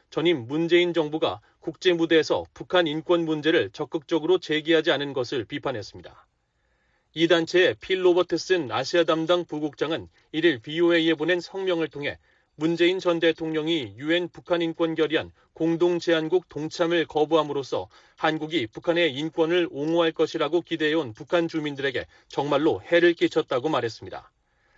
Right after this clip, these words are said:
특히나 인권 변호사 출신으로 이런 부분에 대해 더 잘 알았어야 할 문재인 전 대통령이 그 같은 일을 했다는 사실이 충격적이었다고 덧붙였습니다.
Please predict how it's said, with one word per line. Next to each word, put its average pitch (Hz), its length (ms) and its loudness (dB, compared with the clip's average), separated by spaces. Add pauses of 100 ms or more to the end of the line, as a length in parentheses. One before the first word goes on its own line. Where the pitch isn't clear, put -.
(180)
특히나 165 420 0
인권 170 460 0
변호사 170 420 2
출신으로 160 500 -2 (220)
이런 170 300 2
부분에 165 280 0
대해 151 360 0
더 156 180 2
잘 160 300 2
알았어야 151 480 0
할 165 180 0
문재인 170 460 2
전 170 180 0
대통령이 151 560 -2 (180)
그 156 140 -4
같은 165 320 0
일을 165 180 0
했다는 156 300 -4
사실이 147 560 -6
충격적이었다고 151 1040 -4
덧붙였습니다. 117 760 -12